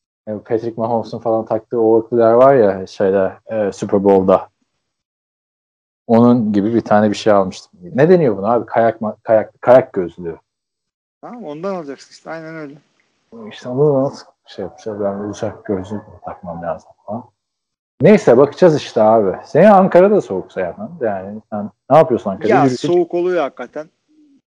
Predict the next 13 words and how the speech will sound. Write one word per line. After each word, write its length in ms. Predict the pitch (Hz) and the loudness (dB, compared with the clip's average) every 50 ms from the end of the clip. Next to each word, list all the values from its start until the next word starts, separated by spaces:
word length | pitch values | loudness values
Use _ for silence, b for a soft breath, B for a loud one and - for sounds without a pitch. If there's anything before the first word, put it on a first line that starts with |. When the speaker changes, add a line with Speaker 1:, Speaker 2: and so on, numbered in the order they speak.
| _ _ _ _ _ | _ _ _ _ _
Speaker 2:
Ya 60 | 131 135 143 175 | -20 -20 -14 -10
ne 80 | 214 233 | -8 -6
yapıyorsun 460 | 247 220 - - 151 - - - 139 | -6 -8 -8 -8 -10 -12 -10 -10 -12
abi? 180 | 156 170 208 | -10 -10 -12
Evde 460 | 190 - 180 170 175 170 208 208 190 170 | -12 -8 -8 -8 -4 -2 -2 -2 -2 -4
başka 280 | 180 160 - - 190 | -6 -8 -8 -10 -12
şansımız 540 | - - - 180 175 165 _ - 185 185 170 | -12 -12 -14 -14 -14 -14 _ -14 -14 -10 -10
yok. 120 | 180 139 | -10 -10
Bizim 160 | 143 143 160 175 | -10 -12 -12 -10
evde 240 | 165 151 160 139 | -10 -8 -10 -8
biliyorsun 340 | 143 147 165 156 135 143 135 | -6 -6 -6 -6 -6 -8 -8
biraz 300 | 135 135 135 123 120 123 | -6 -6 -6 -8 -10 -10
büyük. 260 | 139 170 220 214 _ | -8 -8 -8 -10 _